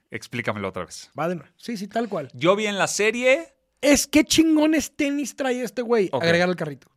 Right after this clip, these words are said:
Speaker 1: No. ¿Eso va a pasar?
Speaker 2: A ver, ¿conoces a un güey pelón llamado Jeff Bezos?
Speaker 1: Ajá.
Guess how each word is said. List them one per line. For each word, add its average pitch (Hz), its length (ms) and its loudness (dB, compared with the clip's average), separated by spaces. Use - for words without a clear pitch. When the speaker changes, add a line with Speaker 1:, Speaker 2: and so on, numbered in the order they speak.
Speaker 1:
No. 127 800 0
¿Eso 123 180 -10
va 127 40 -2
a 127 40 -18
pasar? - 360 -6
Speaker 2:
A 135 80 -14
ver, 135 120 -14
¿conoces 165 360 -6
a 180 40 -2
un 180 100 -4
güey 160 220 -6
pelón 147 480 -6
llamado 139 360 -8
Jeff 131 240 -8
Bezos? 135 360 -12
Speaker 1:
Ajá. 95 340 -8